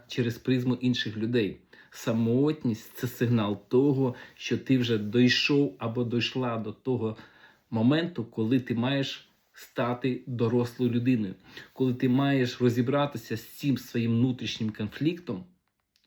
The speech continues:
оцей внутрішній голос, який не дає тобі спокою, і дати відповіді в кінці кінців на питання: а хто ти така? Куди ти рухаєшся? А що ти взагалі хочеш? А що таке бути щасливою людиною?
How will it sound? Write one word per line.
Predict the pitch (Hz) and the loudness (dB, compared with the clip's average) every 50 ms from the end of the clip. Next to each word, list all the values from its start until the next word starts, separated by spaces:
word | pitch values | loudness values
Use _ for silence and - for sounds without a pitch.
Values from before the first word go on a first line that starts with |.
| _ _ | _ _
оцей | 107 - - - 131 | -14 -6 0 2 2
внутрішній | 123 127 131 120 - - - - 131 120 | 4 4 2 2 -2 -4 0 2 2 2
голос, | 110 98 113 127 131 123 104 101 95 92 | 2 2 2 4 4 4 2 0 -2 -4
який | 101 - - 110 | -6 -4 -2 -2
не | 107 104 101 | -2 0 0
дає | 95 101 107 113 | 0 0 -2 -2
тобі | 101 - 107 95 98 101 | -2 -4 -6 -6 -6 -8
спокою, | - - - - 113 110 98 - - 90 85 98 113 - - - _ | -10 -12 -10 -6 -6 -6 -6 -6 -10 -12 -12 -12 -14 -16 -20 -14 _
і | - 107 | -4 -2
дати | 113 139 147 143 - 127 | 0 0 0 2 0 0
відповіді | 120 135 151 143 - - - 110 107 104 107 | 2 2 0 -2 -2 -6 -8 -6 -4 -4 -6
в | 101 - | -6 -2
кінці | - 113 107 - - 123 | -2 -4 -2 -2 -6 -6
кінців | - 127 117 113 - 127 113 | -4 -4 -4 -2 -2 -2 -2
на | 113 107 | -2 -4
питання: | - 113 107 - - 117 110 104 98 95 - - - - - - - - | -6 -8 -8 -6 -6 -6 -6 -6 -8 -10 -10 -12 -16 -16 -16 -16 -16 -16
а | - | -14
хто | - - - 135 | -16 -6 -4 -4
ти | 127 - 151 | -4 -4 -4
така? | 147 147 139 - - 117 110 98 92 101 110 - _ _ _ _ _ _ _ _ _ _ _ _ _ _ _ | -4 -4 -4 -4 -2 -2 -2 -2 -4 -6 -10 -12 _ _ _ _ _ _ _ _ _ _ _ _ _ _ _
Куди | _ - 123 120 156 | _ -2 2 2 4
ти | 156 - 165 | 4 2 0
рухаєшся? | 135 123 120 127 120 110 - - - 98 - - - - - - | 2 4 4 4 4 4 2 -2 -8 -10 -10 -12 -14 -18 -14 -12
А | - 117 | -10 -4
що | - - 160 | -2 -2 0
ти | 160 160 | 2 0
взагалі | 143 131 143 143 127 135 131 143 135 | 0 2 2 2 2 0 0 -2 -4
хочеш? | - - - 113 113 110 107 - - - - | -4 -6 -4 -2 -2 -2 -4 -6 -10 -10 -8
А | - | -8
що | - - 160 | -4 -4 -4
таке | 156 - 147 - 143 | -4 -4 -4 -4 -2
бути | 131 127 147 147 139 123 | -2 -2 -2 -2 -2 -2
щасливою | - - 131 - - - 135 135 123 123 123 120 | -2 -4 -6 -6 -2 0 0 2 2 2 2 2
людиною? | 113 120 117 107 117 123 123 110 107 104 104 | 0 0 0 0 2 2 2 2 0 -4 -6